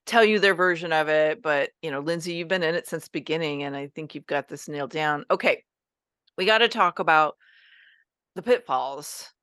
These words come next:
maybe things to watch out for when using Chat G P T or different A I tools in this side of the business. What are you seeing there?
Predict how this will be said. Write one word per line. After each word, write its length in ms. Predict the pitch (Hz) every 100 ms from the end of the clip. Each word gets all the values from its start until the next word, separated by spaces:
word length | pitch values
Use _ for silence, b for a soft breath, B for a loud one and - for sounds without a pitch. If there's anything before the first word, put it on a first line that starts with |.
| _
maybe 220 | 185 185 202
things 320 | 214 202 190
to 100 | 202
watch 360 | 165 170 175
out 240 | 180 151 -
for 380 | - 139 139 139
when 180 | 165 190
using 540 | 202 226 208 220 190
Chat 240 | 185 165 147
G 140 | 165
P 160 | 156 156
T 500 | - 160 143 139 135
or 160 | 139
different 300 | 139 151 143
A 160 | 143 139
I 120 | 135
tools 400 | 123 - 135 127
in 100 | 139
this 140 | 131 127
side 200 | 131 123
of 80 | 123
the 40 |
business. 540 | - 127 - - - -
What 140 | 160
are 60 | 165
you 120 | 180
seeing 360 | 165 170 156 143
there? 340 | 139 160 180